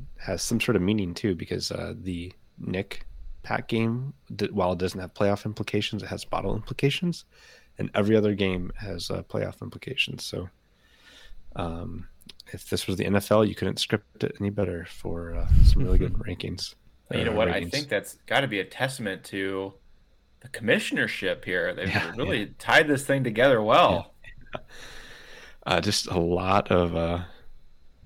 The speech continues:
Speaker 1: what's it called when every team's exactly the same?
Speaker 3: <laughs> Parody.
Speaker 1: Mediocrity.
Speaker 2: Parody.
Speaker 1: Parody.
Speaker 2: Parody, <laughs> yeah.
Speaker 1: Yeah. So, yeah, and so, did I already say this? I don't know, but last year, seven wins.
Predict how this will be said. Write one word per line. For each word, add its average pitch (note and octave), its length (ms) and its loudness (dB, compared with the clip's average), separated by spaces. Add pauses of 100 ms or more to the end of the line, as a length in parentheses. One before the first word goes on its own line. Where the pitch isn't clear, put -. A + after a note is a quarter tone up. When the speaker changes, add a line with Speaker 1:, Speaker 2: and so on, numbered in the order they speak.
(320)
Speaker 1:
what's - 160 -8
it - 60 -14
called G2 520 2
when F2+ 140 0
every F#2 160 0
team's F2+ 300 -2
exactly - 420 -6
the G2 80 -4
same? F#2 320 -6 (340)
Speaker 3:
<laughs> - 340 -10
Parody. G2+ 340 0
Speaker 1:
Mediocrity. G2+ 520 2 (140)
Speaker 2:
Parody. G2 320 0
Speaker 1:
Parody. G#2 320 0
Speaker 2:
Parody, - 20 -4 (100)
<laughs> B2+ 60 0
yeah. A#2 260 2 (520)
Speaker 1:
Yeah. G2+ 240 -8 (960)
So, G#2+ 380 8
yeah, A2+ 200 10
and G#2+ 240 0
so, G#2+ 360 6 (480)
did G#2+ 140 2
I G#2+ 60 6
already C3 160 6
say C3 200 2
this? C3 220 0
I G2 60 -4
don't F#2+ 140 -2
know, F#2 140 -2
but - 280 -8
last G#2+ 360 0
year, F#2 240 2
seven G2+ 400 0
wins. E2 500 -6